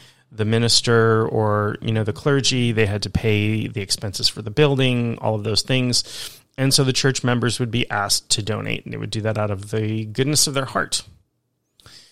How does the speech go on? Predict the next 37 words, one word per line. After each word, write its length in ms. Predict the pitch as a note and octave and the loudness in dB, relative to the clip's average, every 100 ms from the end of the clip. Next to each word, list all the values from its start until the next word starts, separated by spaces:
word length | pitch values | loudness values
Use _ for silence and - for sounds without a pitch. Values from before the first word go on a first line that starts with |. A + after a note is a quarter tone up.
| _ _ _ _ | _ _ _ _
and 200 | A#2+ A2 | -2 0
the 60 | A2+ | 0
fact 280 | - A#2 - | -2 -4 -4
that 100 | A2+ | -4
they 120 | B2 | 0
wanted 340 | A2+ A#2 A2+ | 0 0 0
to 80 | - | 4
support 400 | - B2 B2 A2+ | 4 2 -6 -6
their 100 | C3 | -4
church, 520 | - - - - - - | -4 -4 -2 -2 -4 -6
you 100 | E3 | -2
know, 140 | D#3+ C3+ | 2 2
and 100 | C#3 | 0
people 220 | D3 D3 | -2 -2
donated 460 | A#2+ A#2 A#2 G#2+ | 0 0 0 0
in 160 | G#2+ G#2 | -2 -2
other 180 | G#2 G#2 | -2 -2
ways 280 | G2 - - | -2 -2 -2
too, 200 | A#2 G#2+ | -4 -6
just, 320 | G#2+ - - | -6 -6 -8
you 80 | G#2+ | -12
know, 100 | G2+ | -10
gave 320 | A#2 A2 G2+ | -6 -6 -6
large 340 | G2+ G2+ G2+ | -8 -6 -6
donations 580 | A2 G2+ F#2+ - G#2 - | -6 -8 -6 -6 -4 -4
to 100 | A2+ | -4
churches 680 | - A2+ G2+ A2+ G2+ G2 G#2 | -8 -8 -8 -6 -4 -2 -4
or 280 | G2 F#2 G2 - | -4 -8 -12 -20
what 140 | - G#2 | -18 -16
have 200 | - A#2+ | -14 -12
you. 240 | - - - _ - - - - - _ | -10 -12 -16 _ -18 -16 -16 -20 -20 _
Um, 500 | D3 C#3 C3 B2+ C3 - _ _ | 2 4 6 4 -2 -8 _ _
and 140 | D3 D#3 | 0 2
I 100 | D#3 | 2
also 320 | F#3+ - A3 | 2 0 2
know 460 | C3+ A#2 A2+ A#2+ A2 | 6 6 6 4 2
that 720 | G#2+ G2+ G2 A2 - - | 2 4 2 0 2 2